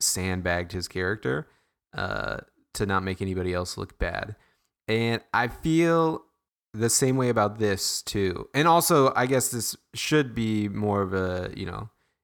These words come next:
detractor for John Wick four, but, like,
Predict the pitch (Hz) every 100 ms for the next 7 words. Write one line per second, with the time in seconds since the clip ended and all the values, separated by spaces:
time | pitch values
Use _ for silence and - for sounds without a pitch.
0 | _ - 95 - 95 98 98 87 - 85
1 | - _ _ _ - 95 90 87 85 -
2 | 90 85 85 90 - 50 95 -